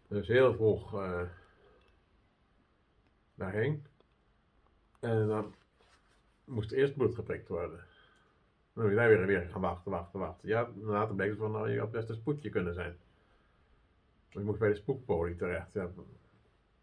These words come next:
Dus. Maar het was een afspraak gemaakt. Dus ik had gewoon een nummertje getrokken van, wacht, wij dat. Nou, wachten, wachten, wachten. Nou, eindelijk weer bloed prikken, weer niks.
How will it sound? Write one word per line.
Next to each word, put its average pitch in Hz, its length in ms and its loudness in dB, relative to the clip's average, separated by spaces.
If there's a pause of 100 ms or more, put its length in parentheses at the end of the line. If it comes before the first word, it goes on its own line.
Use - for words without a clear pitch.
(760)
Dus. 90 380 -12 (580)
Maar 113 140 0
het 87 100 -2
was 120 160 -2
een 90 100 -4
afspraak 98 420 -2
gemaakt. 80 340 -12
Dus 101 100 -10
ik 104 100 -4
had - 160 -6
gewoon 85 200 -6
een 80 60 -10
nummertje 107 300 2
getrokken 85 340 -6
van, 85 220 -10
wacht, 110 280 0
wij 87 240 -6
dat. 107 260 -4
Nou, - 140 -8 (280)
wachten, 85 320 -10
wachten, 87 240 -12
wachten. 110 360 -4
Nou, 95 120 -8 (240)
eindelijk 98 320 -2
weer 82 100 -8
bloed 110 220 2
prikken, 127 340 0
weer 104 240 4
niks. 147 320 -4